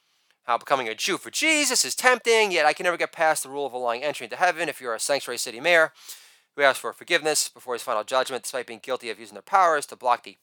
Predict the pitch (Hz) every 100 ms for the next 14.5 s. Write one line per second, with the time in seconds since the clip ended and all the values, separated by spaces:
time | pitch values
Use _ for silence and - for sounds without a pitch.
0 | _ _ 90 123 - 151 - - _ -
1 | 160 127 - 156 196 - - - _ -
2 | 135 143 139 123 - 139 139 135 - _
3 | _ 127 107 - 123 - - 92 - -
4 | 180 165 156 120 - - - _ - 185
5 | 175 156 151 - 180 165 139 - 160 -
6 | _ - 156 156 160 143 123 _ _ 104
7 | 123 143 151 - _ - - - 135 -
8 | 131 127 139 123 - - _ _ _ _
9 | 113 143 147 139 - _ - - 127 95
10 | - _ _ - 147 170 175 151 127 107
11 | - 117 - 123 123 - _ _ 147 254
12 | 359 294 285 208 196 208 208 190 - 170
13 | 170 170 160 165 160 180 170 _ _ 143
14 | 185 185 185 175 160